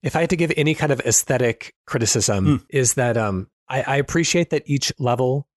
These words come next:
Speaker 1: does have a color scheme. You know, you think of, uh, going to, um, you know, Dubai is very gold, Dartmoor is very brown,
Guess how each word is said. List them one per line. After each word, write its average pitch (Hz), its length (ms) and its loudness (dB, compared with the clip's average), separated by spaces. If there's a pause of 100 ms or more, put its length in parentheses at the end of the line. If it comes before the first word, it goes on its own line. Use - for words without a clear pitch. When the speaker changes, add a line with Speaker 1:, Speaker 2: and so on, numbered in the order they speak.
Speaker 1:
does 117 300 2
have 123 500 0
a 117 400 2 (140)
color 131 300 0
scheme. 160 500 2 (180)
You 151 140 -2
know, 139 140 2
you 127 180 0
think 135 260 -2
of, 127 260 0
uh, 110 280 0 (400)
going 117 380 0
to, 107 540 2
um, 90 440 -2 (240)
you 117 100 -4
know, 101 80 2
Dubai 123 540 0
is 113 140 0
very 101 260 0
gold, 117 580 0 (120)
Dartmoor 117 500 0
is 104 140 0
very 98 220 0
brown, 107 720 0